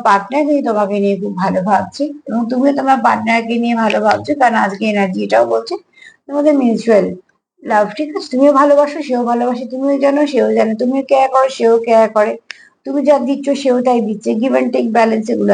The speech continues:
আছে। এবার মধ্যিখানে যেগুলো তোমাদের সমস্যা হচ্ছে, এগুলো তোমরা মেটাতে চাইছো। তো আজকে এই পর্যন্ত তোমরা একে অপরকে মিসও করো। আর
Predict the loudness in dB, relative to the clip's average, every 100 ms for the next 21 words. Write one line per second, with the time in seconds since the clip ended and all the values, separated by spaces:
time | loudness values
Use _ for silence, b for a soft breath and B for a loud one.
0 | 2 -2 -2 2 2 2 -2 -2 -2 -2
1 | -2 -4 -2 -2 -4 -4 -4 -2 -2 -2
2 | -2 -2 0 2 2 2 -2 -4 -8 -8
3 | -14 _ _ _ _ _ _ _ _ _
4 | _ _ _ _ _ _ B B B B
5 | 0 2 2 0 -2 0 2 2 2 0
6 | 2 2 2 0 0 0 -2 -2 -4 -4
7 | -2 -2 2 2 0 -4 b b b -6
8 | 0 0